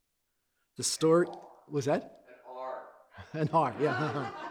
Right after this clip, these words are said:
Speaker 1: Starts with the story of Remus and Romulus, not the Vulcans. Um, re-, so whether it's myth or history or some combination thereof, Remus and Romulus are two twin brothers. Jess, you wanna bring up the slide?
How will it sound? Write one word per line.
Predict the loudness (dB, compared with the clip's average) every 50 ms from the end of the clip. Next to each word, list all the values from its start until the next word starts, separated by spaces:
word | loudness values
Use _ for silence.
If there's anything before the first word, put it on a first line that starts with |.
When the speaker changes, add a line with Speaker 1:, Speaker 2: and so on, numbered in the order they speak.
| -10 -10 -12 -12 -12 -14 -14 -14 -16 -16 -18 -18 -20 -20 -20 -20 -20 -10 -6
Speaker 1:
Starts | -4 2 6 8 10 10 10 8 4
with | 0 4
the | 4 4
story | 4 6 6 8 8 10 10 8
of | 6 4 2 0 2
Remus | 4 4 6 6 4 4 4 2 2 0 0
and | -2 -2 0 0 0
Romulus, | 0 2 2 2 2 2 2 0 -2 -6 -8 -12 -14 -16 _ _ _ _ _ _ -20 _ _ -8
not | -4 -2 0 0 0 0 -4 -10 -12 -8 -6
the | -6
Vulcans. | -4 -2 -2 -4 -4 -6 -10 -12 -12 -14 -18 _ _ _ _ _ _ _ _ -20 -20 -20 -20 -20 -20 -20 -20 _ _ 0
Um, | 4 4 4 4 0 -8 -18 -20 -16 -8
re-, | 0 4 6 6 6
so | 6 8 8 8 8
whether | 10 8 8 10 10 10 10
it's | 8 6 2 2
myth | 4 6 6 6 6 6 4
or | 4
history | 6 4 4 2 2 4 4 4
or | 4
some | 4 2 2 2 2
combination | 2 0 0 2 4 4 4 2 2 0
thereof, | 0 2 2 2 2 0 -2 -6 -16 -14 -4
Remus | 4 6 8 10 10 10 10 8 6
and | 4 2 0 -2
Romulus | -2 2 4 6 6 8 6 6 6 4 4 2 0
are | -4 -2
two | -2 -2 -2 0 0 0
twin | -2 -2 0 2 2 2 2 4
brothers. | 2 2 2 0 -4 -8
Jess, | -6 -6 -6 -4 -2
you | 0
wanna | 0 0
bring | 0 0
up | -2 -2
the | -2
slide? | 2 2 2 2 2